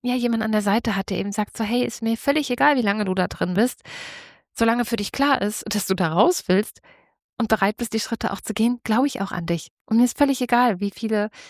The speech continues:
gescheiterte Recovery-Versuche du vielleicht schon hattest. Es geht darum, was jetzt ist, weil all diese Versuche, die nicht geklappt haben, ebnen letzten Endes auch den Weg, denn aus jeder nehmen wir Erfahrung mit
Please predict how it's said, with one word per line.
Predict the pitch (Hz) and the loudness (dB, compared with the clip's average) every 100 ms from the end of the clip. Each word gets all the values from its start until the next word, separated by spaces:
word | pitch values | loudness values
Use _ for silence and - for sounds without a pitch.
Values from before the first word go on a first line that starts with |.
| - | -6
gescheiterte | 277 294 294 277 202 | -2 0 0 0 0
Recovery-Versuche | 190 - 190 175 170 - 180 185 180 190 | 0 0 0 0 -2 0 -2 0 -2 -2
du | 196 | -2
vielleicht | 214 202 - | 0 0 0
schon | 233 226 | -2 0
hattest. | 269 - - - _ | 2 0 -2 -10 _
Es | - 202 | -8 -2
geht | 214 - | 0 2
darum, | 190 202 | 0 2
was | 180 180 - | 0 0 0
jetzt | 202 - | 0 0
ist, | - 170 | -8 -4
weil | 160 170 - - - - - - | 0 0 -2 -10 -16 -16 -18 -2
all | 208 277 269 | 2 4 4
diese | 233 220 | 0 -2
Versuche, | - 202 202 180 | -2 -2 -2 -2
die | 180 | 0
nicht | 240 | 0
geklappt | - - 165 151 - | -2 -4 -2 0 0
haben, | 160 196 226 - - _ _ _ - | 0 0 -4 -10 -20 _ _ _ 2
ebnen | 208 220 190 | 2 4 2
letzten | 185 - | 2 -2
Endes | - 196 202 | -6 -6 -2
auch | 180 - | -4 -2
den | 180 175 | -2 0
Weg, | 208 - | 0 -2
denn | 180 | -4
aus | 165 - | -4 0
jeder | 190 190 | 0 0
nehmen | 185 180 | -2 -2
wir | 180 | 0
Erfahrung | 185 - 170 165 | -2 0 0 2
mit | 156 160 - | 0 -2 -2